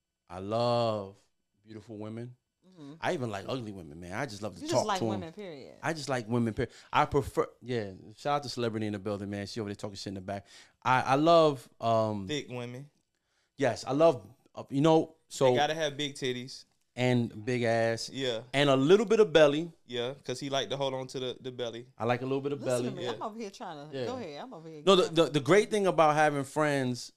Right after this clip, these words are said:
Speaker 1: that like Vaughn, see, Vaughn is a super workout fanatic. You know what I
Speaker 2: Mm-hmm.
Speaker 1: mean? Like, he so loves being in shape and
Speaker 2: And
Speaker 1: shit.
Speaker 2: then there's us.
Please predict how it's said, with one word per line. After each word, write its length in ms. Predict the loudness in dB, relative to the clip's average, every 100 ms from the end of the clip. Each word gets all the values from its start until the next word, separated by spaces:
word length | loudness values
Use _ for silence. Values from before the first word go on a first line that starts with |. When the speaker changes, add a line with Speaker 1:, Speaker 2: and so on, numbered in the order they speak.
| -14 -4
Speaker 1:
that 360 | -2 -2 -2
like 260 | -2 -2 0
Vaughn, 260 | 2 2 0
see, 200 | -6 -4
Vaughn 560 | 2 4 6 2 -2 -8 _ _ _
is 120 | -8 -6
a 60 |
super 580 | -4 -2 -2 -2 0 0
workout 800 | 0 -6 -2 -2 0 -2 -2 -4 -14 -12
fanatic. 560 | -6 -4 -6 -8 -14 _ _
You 80 | -14
know 60 | -10
what 0 |
I 40 |
Speaker 2:
Mm-hmm. 80 | -8
Speaker 1:
mean? 220 | -8 -8
Like, 180 | -10 -14
he 100 | -14
so 380 | -6 -4 -2 -4 -10 -20 _
loves 440 | -2 -2 -2 -8 -8
being 340 | -2 0 0
in 100 | 0
shape 360 | -2 -4 -6 -6
and 100 | -6
Speaker 2:
And 80 |
Speaker 1:
shit. 100 | -2
Speaker 2:
then 60 | -2
there's 240 | -2 -4
us. 380 | -4 -6 -8 -20